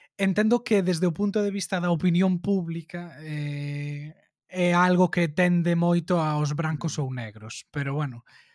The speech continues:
Speaker 1: afortunadamente as leis non, e as decisións, eh, xudiciais non as decide a opinión pública e,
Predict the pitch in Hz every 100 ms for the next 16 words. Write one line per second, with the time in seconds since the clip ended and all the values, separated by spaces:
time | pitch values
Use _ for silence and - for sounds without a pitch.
0 | _ - - 147 160 165 170 170 165 156
1 | - 165 165 165 147 - 156 151 151 151
2 | 147 160 147 139 139 131 - 165 147 -
3 | 156 147 143 151 147 165 156 143 147 135
4 | 139 160 143 135 143 143 139 156 151 151
5 | 147 135